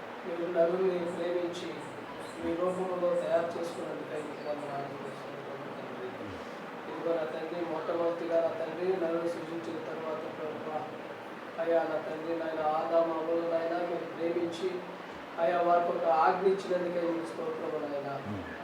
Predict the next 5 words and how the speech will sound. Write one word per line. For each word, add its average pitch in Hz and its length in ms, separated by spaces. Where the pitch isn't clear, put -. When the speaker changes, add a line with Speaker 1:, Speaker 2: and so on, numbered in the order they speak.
Speaker 1:
అయ్యా 160 160
వారు 160 240
ఫలించి 220 480
అభివృద్ధి 196 420
పొందమని 170 580